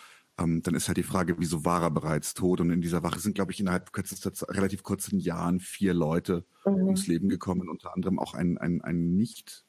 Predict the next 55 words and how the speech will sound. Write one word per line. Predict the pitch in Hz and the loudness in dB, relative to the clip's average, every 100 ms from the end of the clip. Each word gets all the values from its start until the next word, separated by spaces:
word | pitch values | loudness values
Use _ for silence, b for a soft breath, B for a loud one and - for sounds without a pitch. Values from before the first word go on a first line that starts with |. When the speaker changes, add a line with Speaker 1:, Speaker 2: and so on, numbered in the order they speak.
| _ | _
Speaker 1:
äh, | 98 | -4
ähm, | 101 101 101 - 90 92 | -2 -2 -4 -4 -2 0
rassifizierter | 101 - 101 90 - - 101 | -2 -4 -8 -6 -4 0 2
Mensch, | 95 107 | 2 0
der | - - | -2 -4
ist, | - - - | -6 -10 -6
äh, | 87 | -4
ein, | 95 87 | -2 -2
ein, | - | -2
ich | - | -4
glaub, | - 110 | -4 -4
ein | 101 | -6
Obdachloser, | - - 165 151 127 127 | -8 -6 -4 0 0 0
so | 101 | -2
ein, | 98 | -4
so | 107 | -4
ein | 95 - | -8 -4
Speaker 2:
Mhm. | 202 185 196 208 - _ _ _ | 0 2 0 -2 -14 _ _ _
Speaker 1:
ist | 110 - - 113 - | -12 -12 -10 -12 -4
überhaupt | 127 127 123 - | 0 2 2 2
nicht | 120 | 2
despektierlich | 120 - 110 131 123 - | 0 0 0 2 2 2
gemeint, | 104 101 120 | 2 4 4
aber | 113 107 | 4 2
so | 104 | 2
jemand, | 110 110 | 2 2
den | 107 | 2
die | - | 0
Speaker 2:
Mhm. | |
Speaker 1:
Polizei | 175 104 - 107 | 0 -2 0 0
wahrscheinlich | 107 110 - | 0 0 -2
als | - | -4
Dorfsäufer | - 90 139 - 80 62 95 90 | -4 -4 -2 -2 0 0 0 -2
wahrgenommen | 90 92 98 98 101 101 | -2 0 0 2 2 2
hat, | 185 180 | 4 2
Speaker 2:
Mhm. | 170 175 B B B B B - | 0 -2 B B B B B -8
Speaker 1:
der | 98 | -4
mit | 101 101 | -2 -4
schwersten | - 95 107 - 107 | 0 0 0 -4 -8
Kopfverletzungen | - - - - 78 - 92 85 80 | -8 -10 -8 -4 -4 -4 -4 -2 -2
gefunden | 85 - 87 87 | -4 -2 -2 0
wurde, | 85 87 | 0 0
nachdem | 90 - 90 | -2 -2 -2
er | 92 95 104 | -2 -4 -6
in | 90 | -4
der | 90 | -2
Ausnüchterungszelle | 80 - 90 - 92 87 - 87 85 | -2 -2 -6 -4 -6 -6 -6 -8 -6
war, | 90 85 | -6 -6
wo | |
du | 76 | -6
dich | 82 | -6
auch | 80 | -10
fragst, | - 101 - - | -12 -18 -18 -16
was | - | -10
ist, | - - - | -10 -10 -16